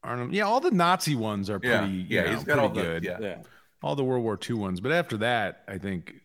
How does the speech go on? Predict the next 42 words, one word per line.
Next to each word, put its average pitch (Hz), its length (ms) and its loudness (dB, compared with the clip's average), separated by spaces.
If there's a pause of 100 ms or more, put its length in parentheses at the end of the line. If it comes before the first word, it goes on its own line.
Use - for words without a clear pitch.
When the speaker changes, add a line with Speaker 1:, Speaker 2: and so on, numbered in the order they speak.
Speaker 1:
you 107 80 -6
know, 95 120 -4
anything 120 340 -2
in 101 140 -2
the 90 160 -2
Bronze 95 500 -2
Age, 78 480 -6 (800)
I 90 100 -6
think 87 140 -2
it - 20 -4
was 78 140 -6
just 80 180 -4
sort 87 160 -2
of 78 120 -6
like, 82 240 -6
"Eh, 214 520 4 (520)
we'll 175 200 -4 (200)
Batroc 170 420 0
the 151 100 0
Leaper. 143 320 0
We'll 139 120 0
give 151 140 0
him 151 200 2 (240)
<laughs> - 220 -10
a 170 180 4
French 160 380 4
dude 135 200 4
who 120 60 2
kicks 147 340 -2
a 123 80 0
lot," 87 360 -4
you 98 80 -4
know? 104 380 -4 (760)
And, 101 60 -2
um, 92 720 -4 (600)
yeah. 180 160 0
Speaker 2:
Yeah, 170 160 2
and 135 100 0
I'm 123 100 -4
tr-, - 220 -8
yeah. 110 340 2 (240)
Um, 110 600 8